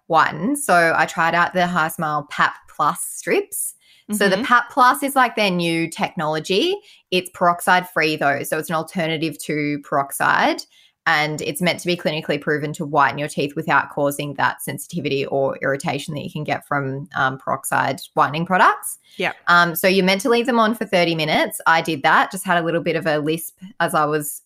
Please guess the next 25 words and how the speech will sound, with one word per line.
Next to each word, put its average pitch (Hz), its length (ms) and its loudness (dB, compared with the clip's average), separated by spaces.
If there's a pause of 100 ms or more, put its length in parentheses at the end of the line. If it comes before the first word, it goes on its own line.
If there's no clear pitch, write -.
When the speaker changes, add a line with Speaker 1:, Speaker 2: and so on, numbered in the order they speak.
Speaker 1:
talking, 196 480 0
Speaker 2:
Mm-hmm. 175 300 -4 (100)
Speaker 1:
but 175 180 4
they're 180 140 2
very, 170 280 2
like, 170 200 2
easy 165 220 -4
to 165 60 -4
wear. 156 140 2
They 151 120 0
stay 156 300 0
on 147 180 -2
really 147 260 -4
well. 147 460 0 (300)
And 156 200 2
I 156 140 2
definitely 175 560 0
noticed 190 380 2
even 175 240 0
after 175 280 0
one 160 680 0
use 165 400 -2
of 165 160 -6
the 165 80 -4
strip 160 400 -2